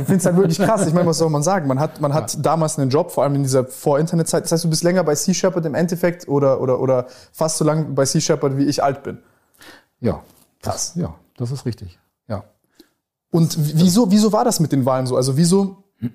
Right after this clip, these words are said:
Speaker 1: wieso dieser Konflikt über Wale? Wieso wurde das, äh, verboten sechsundachtzig? Und wieso, äh, sind Menschen, also wa-, warum hat dich das so gecatcht? Wie, was, was, was war der Grund?
Speaker 2: Also die Meere haben mich schon immer interessiert. Ich war schon immer fasziniert. Und Wale, klar, also jeder mag irgendwie Wale, ne?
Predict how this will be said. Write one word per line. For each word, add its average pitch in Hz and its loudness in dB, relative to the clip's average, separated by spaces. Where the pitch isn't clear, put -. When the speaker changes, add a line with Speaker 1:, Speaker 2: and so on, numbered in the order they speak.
Speaker 1:
wieso 165 4
dieser 165 4
Konflikt 131 -4
über 127 0
Wale? 120 0
Wieso 147 0
wurde 147 0
das, 143 0
äh, 127 0
verboten 165 -2
sechsundachtzig? 175 -4
Und 143 -6
wieso, 143 0
äh, 135 -2
sind 143 -4
Menschen, 143 -6
also 127 -4
wa-, 135 -2
warum 147 0
hat 143 -2
dich 170 -4
das 175 -2
so 175 0
gecatcht? 170 -2
Wie, 139 -4
was, 143 0
was, 143 0
was 147 -2
war 143 -2
der 139 0
Grund? 143 -4
Speaker 2:
Also 135 4
die 143 -2
Meere 165 2
haben 151 2
mich 127 2
schon 107 -4
immer 120 2
interessiert. 107 -4
Ich 104 -6
war 107 -2
schon 123 -2
immer 113 0
fasziniert. 120 0
Und 107 -2
Wale, 110 2
klar, 95 -4
also 87 -10
jeder 110 0
mag 101 0
irgendwie 90 -6
Wale, 87 -6
ne? 104 -6